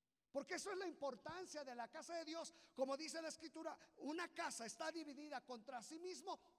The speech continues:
esa casa no va a permanecer". ¿Sabe, hermano? Esto se lo voy a decir así abiertamente. Abiertamente,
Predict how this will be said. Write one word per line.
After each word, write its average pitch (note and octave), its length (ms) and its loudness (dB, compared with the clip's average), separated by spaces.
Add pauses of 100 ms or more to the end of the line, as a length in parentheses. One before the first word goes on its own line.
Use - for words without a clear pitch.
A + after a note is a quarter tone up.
esa G#3+ 320 -4
casa A3 320 -8
no A3 240 -6
va A#3+ 80 -6
a A3+ 80 -8
permanecer". F#3 640 -10 (1600)
¿Sabe, E3 280 -2
hermano? F3+ 500 -6 (320)
Esto D#3+ 320 -10
se D3 160 -12
lo C3 100 -12
voy D#3+ 140 -8
a E3+ 60 -8
decir D3+ 420 -8
así D#3+ 320 -10
abiertamente. D3+ 920 -8 (1160)
Abiertamente, D3 880 -10